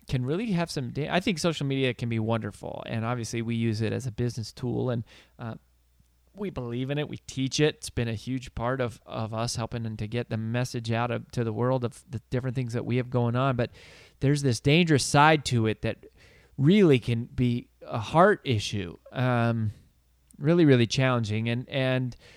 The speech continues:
so I, I love her message, and I just, I need to hear it.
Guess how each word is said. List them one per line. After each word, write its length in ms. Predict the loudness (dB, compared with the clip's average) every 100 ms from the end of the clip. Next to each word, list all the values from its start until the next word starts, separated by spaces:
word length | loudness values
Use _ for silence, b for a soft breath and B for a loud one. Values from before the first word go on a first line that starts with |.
| b
so 260 | 0 2 4
I, 160 | 2
I 180 | -2 0
love 280 | 0 2 2
her 140 | 2 2
message, 580 | 2 2 2 -2 0
and 240 | 0 0 -2 _ _ _ -18
I 260 | -8 -4 -2
just, 240 | -2 -2
I 140 | 0 0
need 260 | 0 -2
to 100 | -2
hear 240 | -4 -6 -8
it. 220 | -10 -16